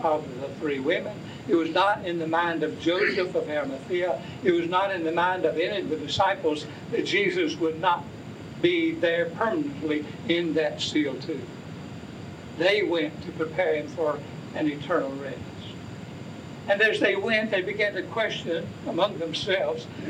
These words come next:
"We saw what a large stone it was. Who can we get to roll away that stone?" Mark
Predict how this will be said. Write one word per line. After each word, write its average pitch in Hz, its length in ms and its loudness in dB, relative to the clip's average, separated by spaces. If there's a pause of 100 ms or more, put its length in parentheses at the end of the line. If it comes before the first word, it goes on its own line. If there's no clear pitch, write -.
(140)
"We - 160 2
saw 208 380 2
what 208 180 -2
a 170 80 2
large 185 320 0
stone - 340 -2
it 156 100 0
was. 165 460 2 (240)
Who 247 220 4
can 220 260 -2
we 214 200 2
get 190 420 -2
to 175 160 2
roll 196 300 -2
away 185 240 2
that 160 340 2
stone?" 160 340 -8 (1900)
Mark 233 420 4